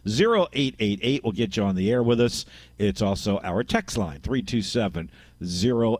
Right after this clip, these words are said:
eight eight eight. And we are gonna tip off with N B A conversation this afternoon, association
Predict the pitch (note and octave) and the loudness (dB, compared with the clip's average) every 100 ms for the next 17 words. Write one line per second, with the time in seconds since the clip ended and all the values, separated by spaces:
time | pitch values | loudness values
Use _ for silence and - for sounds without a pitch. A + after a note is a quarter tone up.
0 | - A#2+ F#2+ - - - _ - G2 F#2 | 0 0 0 -6 -20 -20 _ -6 -4 -4
1 | - A2+ G2 - C3 C#3 D#3 F#3 E3 C#3+ | -4 -2 -2 0 0 4 4 4 2 2
2 | B2+ - E3+ E3+ E3 D3 - B2+ - D#3+ | 2 2 2 4 4 2 2 0 0 0
3 | F3+ D#3 D3 C#3 D#3 C3+ A2 F#2 A#2+ G#2+ | 0 2 2 4 4 2 0 0 0 0
4 | G2+ G2+ B2+ A2 G2 G#2+ G2+ - A#2 G#2+ | 0 0 2 2 0 -2 -2 0 0 0
5 | A#2 A#2 C3+ - C3 A#2+ - A2+ G2 G2 | 0 0 0 0 0 0 0 2 2 2
6 | B2+ F#3 G3 | -2 -4 -4